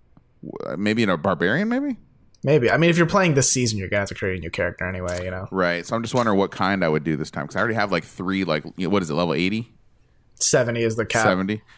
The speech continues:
Speaker 2: And
Speaker 1: I have,
Speaker 2: then
Speaker 1: like, three
Speaker 2: Paragon
Speaker 1: seventies.
Speaker 2: levels.
Speaker 1: Yeah.
Speaker 2: Yep. So, I don't know. I just wanted to give Diablo a shout out. Like, that game's still, it's still fun. It's still, like, I mean, it's not necessarily relevant 'cause it's not getting updated as much as, like, Overwatch or World of Warcraft is.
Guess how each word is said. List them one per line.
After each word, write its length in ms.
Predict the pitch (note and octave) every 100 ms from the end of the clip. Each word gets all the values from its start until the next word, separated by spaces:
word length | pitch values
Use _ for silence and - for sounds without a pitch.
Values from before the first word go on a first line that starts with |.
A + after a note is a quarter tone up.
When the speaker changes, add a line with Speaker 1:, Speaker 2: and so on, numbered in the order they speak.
| -
Speaker 2:
And 100 | -
Speaker 1:
I 20 | G2+
have, 20 |
Speaker 2:
then 60 | A2+
Speaker 1:
like, 60 | A2+
three 60 | G2
Speaker 2:
Paragon 180 | A2+
Speaker 1:
seventies. 220 | E2 - G#2+
Speaker 2:
levels. 460 | G#2+ A2+ - - - - _ _ _
Speaker 1:
Yeah. 160 | - D2+ - _ _ _ _ -
Speaker 2:
Yep. 340 | C3+ - - - - - -
So, 380 | - C3 B2 A#2+
I 100 | C3+
don't 100 | A#2
know. 60 |
I 60 | A#2
just 120 | D3+
wanted 160 | D#3 B2+
to 60 |
give 60 | A2+
Diablo 340 | A2+ A2+ A2
a 40 | G#2+
shout 220 | - A2
out. 100 | G2+
Like, 120 | A2
that 140 | C3 C#3
game's 280 | B2 G#2+ -
still, 320 | A2+ A2 -
it's 140 | F#3+ -
still 180 | C#3+
fun. 360 | B2+ B2+ A#2 A2+
It's 180 | A2+ C#3
still, 400 | - E3 D3 -
like, 340 | C#3 A#2 A2+ - - - - _ _ - - _ _ _ _
I 40 |
mean, 40 | F#3
it's 80 | A3
not 160 | C4+ G#3
necessarily 380 | G3+ G#3 C#3
relevant 600 | G#2 G2+ A2 B2+ D3 D3+ - _ _ _ _ _ _
'cause 140 | -
it's 80 | C#3+
not 140 | F#3+ F#3
getting 180 | D#3+
updated 400 | A#2 B2 C3 C3
as 100 | B2+
much 200 | A2+ A2+
as, 60 | G#2+
like, 120 | A2+
Overwatch 560 | - G2+ G#2+ G#2 G#2+ -
or 60 | G#2
World 200 | G2 G2+
of 60 |
Warcraft 440 | F#2+ G2 A2+ A#2+ -
is. 360 | C3+ C3 -